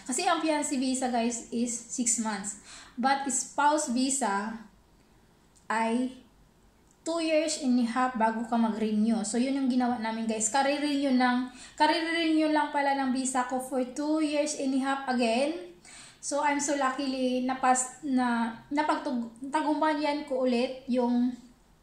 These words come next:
yung pagpaprocess ng papers ko dito sa U K. And then,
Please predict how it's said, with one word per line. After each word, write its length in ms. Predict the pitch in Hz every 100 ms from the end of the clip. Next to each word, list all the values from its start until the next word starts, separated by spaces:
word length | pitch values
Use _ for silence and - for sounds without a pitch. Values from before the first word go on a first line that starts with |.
| _ - - - - - 254
yung 320 | 262 269 262
pagpaprocess 800 | 254 262 254 247 240 254 - 254
ng 160 | 233
papers 720 | 247 233 233 233 247 277 - -
ko 160 | 233
dito 240 | 214 226 220
sa 160 | 233
U 240 | 208 208 208
K. 400 | 233 226 233 247
And 320 | 233 233 226
then, 480 | 226 226 226 226